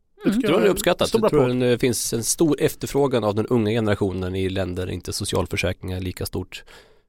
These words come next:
Speaker 3: utbyggd, att det kan bli en väldigt populär arbetsgivare att gå till den här svenska Volvo. För jag
Speaker 1: Jag tror
Speaker 3: vet, jag pratade med en kompis i, i U S A, han, vi fick barn ungefär samtidigt, och jag, jag hade väl ganska precis halva föräldraledigheten liksom med min fru,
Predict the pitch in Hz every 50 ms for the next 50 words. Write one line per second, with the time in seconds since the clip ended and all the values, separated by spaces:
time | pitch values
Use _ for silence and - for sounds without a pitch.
0 | _ - - 123 - - 123 170 139 95 - 92 - - - 110 104 101 101 98
1 | 101 92 95 - - - - 101 92 90 - - 104 87 87 85 - - 143 139
2 | - 76 - 85 - - - - - - - 87 87 - - 87 87 - - 87
3 | 90 95 98 92 98 98 92 - 120 120 127 123 123 123 - - - - - -
4 | - - - - - 131 117 - 117 117 110 110 104 101 113 101 101 104 - 104
5 | - - - 110 98 92 95 90 - 92 - - - 95 95 92 92 87 98 104
6 | 101 98 95 - 135 131 110 104 117 113 110 107 - - - - _ _ _ -
7 | 110 117 120 - - 104 101 92 90 90 90 92 90 - 95 90 85 - 110 104
8 | - - - - - - - - - - - _ - - 104 104 107 104 107 101
9 | 104 104 104 107 104 110 120 110 98 98 98 92 - - 90 85 95 87 78 -
10 | 80 76 76 78 73 78 - - 85 90 90 90 85 87 87 85 87 90 87 -
11 | - 87 - - - 95 90 92 90 90 92 90 - 95 90